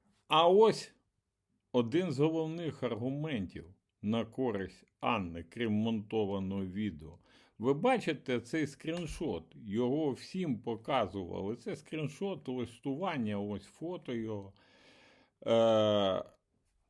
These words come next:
Анни з тим, хто нібито давав їй кошти.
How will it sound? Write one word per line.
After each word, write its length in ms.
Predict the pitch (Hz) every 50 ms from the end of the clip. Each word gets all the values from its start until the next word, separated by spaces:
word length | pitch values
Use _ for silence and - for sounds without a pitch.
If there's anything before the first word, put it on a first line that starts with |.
| _ _ _ - - - _ _
Анни 680 | - 185 208 214 202 196 185 185 180 175 160 143 135 - - _ _
з 640 | 110 95 90 90 90 98 107 117 120 113 110 - - - - _ -
тим, 300 | - 190 208 208 196 -
хто 240 | - - - - 123
нібито 580 | 123 127 143 156 151 123 127 123 - - 110
давав 560 | 101 95 92 104 101 98 107 120 123 113 101
їй 280 | 95 92 101 107 104 95
кошти. 680 | 95 - - 110 110 104 92 82 - - - _ _ _